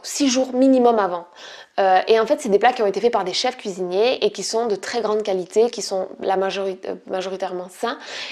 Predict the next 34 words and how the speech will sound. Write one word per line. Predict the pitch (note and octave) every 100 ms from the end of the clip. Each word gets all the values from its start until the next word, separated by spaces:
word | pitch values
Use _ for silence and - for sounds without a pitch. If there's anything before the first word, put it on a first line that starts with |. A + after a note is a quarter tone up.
| -
Et | A#3 C4+ A#3 -
pour | A3
beaucoup, | G3 B3 C4 C#4 E4 G#4+ -
euh, | G3 F#3+ F#3 F3+ F3
tous | C4
les | C4+
ingr-, | A#3+ A3 - -
pratiquement | - C#4+ - C#4+
tous | B3+
les | A3
ingrédients | G#3+ A3+ A#3+
sont | G#3+
bio. | F#3+ F3+ - - -
Donc | F#3+
pas | G#3
tous, | G3+ D4 E4 - - - - G3+
euh, | F#3+ F3+
ils |
sont | F3+ F#3
pas | G#3+ A3
labellisés, | F#3+ F3+ F3 F3+ A#3 C#4+
mais | G#3+ A3+ -
pratiquement | - A3+ - A3 G3+
tous | B3
sont | - A3
bio. | F#3 - - - - -
Donc, | A3 A#3 - G#3+
euh, | G#3 G3+
on | A3
en | A#3 B3
a |
déjà | A#3+ C#4+ D#4
goûté | C4 C4 A#3+
un | A#3+ B3 A#3+